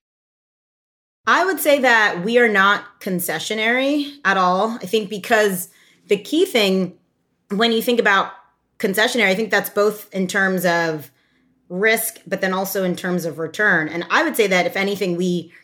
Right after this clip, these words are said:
concessionary and risk, we take a disproportionate amount of risk. I wouldn't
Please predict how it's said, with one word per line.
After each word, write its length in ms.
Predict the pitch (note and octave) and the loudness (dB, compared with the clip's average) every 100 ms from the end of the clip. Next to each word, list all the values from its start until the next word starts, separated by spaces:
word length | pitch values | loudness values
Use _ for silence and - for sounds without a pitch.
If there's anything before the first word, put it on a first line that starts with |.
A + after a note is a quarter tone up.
| - | -6
concessionary 380 | - E3+ F3+ E3 | -4 -2 -2 -2
and 100 | F3+ | 0
risk, 200 | F#3 F#3+ | -2 -4
we 120 | G#3+ | -2
take 360 | A#3+ F#3+ - - | 0 0 -4 -4
a 60 | F#3+ | -2
disproportionate 760 | G3 F#3 F#3 G3 F3+ F#3 E3 | -2 -2 -4 0 -2 0 -4
amount 300 | D#3+ D#3+ D#3 | -4 -4 -6
of 100 | C3+ | -8
risk. 440 | D#3+ C3+ - - _ _ - | -10 -10 -12 -14 _ _ -4
I 100 | F#3+ | 0
wouldn't 440 | G#3 G#3 F#3 - | 0 0 -2 -6